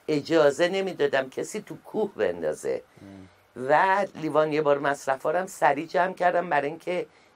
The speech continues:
Speaker 1: دیدم علیرغم اینکه دائما با کیسه آبدارچی میگرده که اینا رو بگیره،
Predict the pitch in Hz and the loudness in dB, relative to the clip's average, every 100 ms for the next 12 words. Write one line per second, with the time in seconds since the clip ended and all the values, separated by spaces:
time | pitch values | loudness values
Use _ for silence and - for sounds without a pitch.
0 | - 127 170 185 175 131 139 143 143 175 | -14 -8 0 2 4 4 6 6 6 2
1 | 170 165 147 143 143 143 143 135 139 135 | -6 -8 -4 0 0 0 -2 -2 -4 -12
2 | - 147 131 - - - _ - 139 117 | 0 2 2 -2 -16 -20 _ 2 2 6
3 | 131 131 - 143 147 156 147 131 131 131 | 4 4 -2 -4 -4 2 4 4 2 -4
4 | 131 139 127 127 - 143 131 135 160 | -4 -2 0 -2 2 0 0 -2 -2